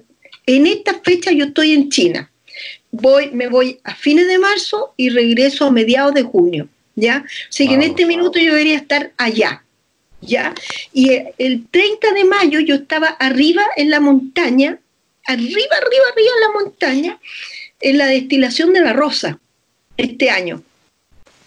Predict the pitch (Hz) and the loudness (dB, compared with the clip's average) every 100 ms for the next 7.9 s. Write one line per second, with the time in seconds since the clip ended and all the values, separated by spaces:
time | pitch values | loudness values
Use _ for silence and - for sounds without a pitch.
0 | _ - 101 202 214 - 226 226 269 277 | _ -12 -10 -8 -8 -4 -2 2 0 0
1 | 247 196 165 170 - 320 240 170 - _ | 0 0 -4 -6 -6 -2 -2 -2 -10 _
2 | _ 196 208 330 _ - - - - - | _ -4 -4 -6 _ -20 -20 -20 -10 -2
3 | 240 254 233 226 - 262 330 320 240 240 | 0 2 0 -2 -4 -2 0 -2 -2 0
4 | 294 311 302 294 - 269 262 254 277 277 | 4 4 4 2 0 0 0 2 2 2
5 | 277 262 262 262 262 262 262 302 311 302 | 2 2 2 0 0 -2 0 0 0 0
6 | 294 277 - 269 269 269 277 277 277 262 | -2 -4 -4 -4 0 2 4 4 2 2
7 | 233 226 165 - 262 233 285 277 285 | -2 0 -2 -2 -4 0 2 4 2